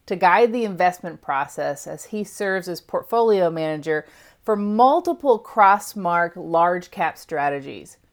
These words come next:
He produces weekly and quarterly investment commentaries and an annual market prediction. He's a regular guest on C N B C, Fox Business News, MoneyWise,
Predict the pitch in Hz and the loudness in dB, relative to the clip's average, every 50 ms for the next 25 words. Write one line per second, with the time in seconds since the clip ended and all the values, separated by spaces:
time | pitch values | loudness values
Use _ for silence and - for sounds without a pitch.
0 | _ _ _ _ _ _ _ - 170 165 - 262 269 262 - 262 247 233 240 233 | _ _ _ _ _ _ _ -20 -20 -10 -6 -6 -6 -6 -4 -4 -2 -2 -2 -2
1 | 233 196 175 170 175 196 254 285 269 - 294 285 277 269 269 - - _ _ 214 | -4 -6 -8 -8 -8 -6 -6 -6 -6 -6 -6 -4 -4 -4 -4 -6 -8 _ _ -8
2 | 226 240 262 285 311 320 294 - - - 269 254 247 240 233 220 214 208 196 190 | -6 -4 -4 -4 -4 -4 -6 -10 -6 -2 0 2 2 2 2 2 2 0 -2 -2
3 | 185 175 175 170 - - 165 110 - - 214 226 226 233 220 220 226 214 208 208 | -2 -2 -2 -4 -4 -6 -10 -16 -8 -4 -2 -2 -2 -2 -4 -4 -4 -2 -2 0
4 | 208 202 202 - _ _ _ _ _ _ _ _ - 302 359 370 330 262 233 233 | -2 -4 -6 -8 _ _ _ _ _ _ _ _ -4 -2 0 0 0 0 2 0
5 | 214 202 - - 214 220 233 240 240 233 220 208 190 185 180 185 180 - 98 - | 0 -2 -4 -6 -6 -4 -2 -2 -2 -2 -2 -2 0 0 -2 -2 -2 -8 -14 -14
6 | _ - 190 170 165 - - - - 143 135 127 127 165 - _ _ _ _ _ | _ -8 -6 -6 -6 -6 -8 -10 -12 -12 -12 -12 -16 -20 -20 _ _ _ _ _
7 | _ _ _ _ - 214 196 196 190 190 226 240 247 247 277 277 254 240 220 196 | _ _ _ _ -6 -4 -2 -2 2 4 4 4 6 4 4 4 4 4 4 4
8 | 214 208 190 208 208 - - - - 180 180 170 165 170 165 - - - 180 170 | 2 2 2 2 0 -4 -10 -8 -4 -2 -2 -2 -4 -6 -10 -14 -12 -8 -4 -2
9 | 160 156 151 147 143 151 156 - - - 240 226 226 220 220 220 220 220 202 _ | -2 -2 -2 -4 -8 -12 -12 -12 -8 -6 -6 -6 -4 -6 -6 -6 -8 -10 -12 _
10 | _ _ _ _ _ _ - - - - - - - - 247 247 214 220 233 233 | _ _ _ _ _ _ -4 -4 -4 -6 -10 -10 -6 -4 -4 -2 -2 -2 -2 -2
11 | 226 226 - - 226 220 226 226 220 220 220 220 220 220 220 214 214 214 - - | -2 -2 -6 -6 -4 -2 0 2 2 2 2 2 2 0 0 -2 -4 -10 -12 -6
12 | 196 208 208 214 214 208 202 196 196 196 190 190 190 196 | -4 -2 -2 -2 -2 0 2 2 2 2 2 0 -2 -4